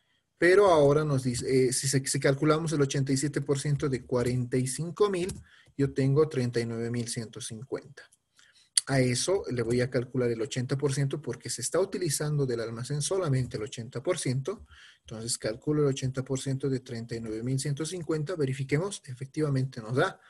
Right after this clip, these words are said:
treinta y un mil trescientos veinte. Y tenemos a la altura de este costo los treinta y un mil trescientos veinte para abonos y fertilizantes.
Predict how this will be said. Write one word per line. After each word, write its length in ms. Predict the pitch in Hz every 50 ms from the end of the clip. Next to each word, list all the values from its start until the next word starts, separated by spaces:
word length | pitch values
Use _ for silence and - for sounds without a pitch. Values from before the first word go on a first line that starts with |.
| - - - _ _
treinta 340 | - - 113 113 117 - 113
y 80 | 110
un 120 | 107 107 117
mil 160 | 131 143 139
trescientos 680 | - 117 113 - 127 123 127 - 196 214 220 - - _ - - - - -
veinte. 400 | - 120 110 104 131 - - - - _ _ _ -
Y 300 | 196 226 240 247 - -
tenemos 600 | - 135 120 120 117 120 131 139 143 139 - _ - 123
a 120 | 117 113
la 80 | 113 110
altura 400 | 110 107 - - 123 120 120 113
de 120 | 113 117
este 280 | 120 120 - - 175 -
costo 580 | - 165 156 151 - - - 208 208 - - _ _ _ - - - - - _
los 180 | - 120 117 -
treinta 260 | - 127 120 120 123
y 80 | 120 120
un 80 | 120
mil 160 | 117 120 120 -
trescientos 520 | 131 131 127 - 123 123 127 175 165 160
veinte 340 | 151 143 135 135 135 175 156
para 520 | - - 143 135 131 135 151 185 208 123
abonos 440 | 120 113 120 113 104 107 107 - 202
y 200 | 226 208 214 - _ _ _ _ _ _ _
fertilizantes. 1040 | _ - 117 - - - - 104 107 - - - - 143 131 - - - - - _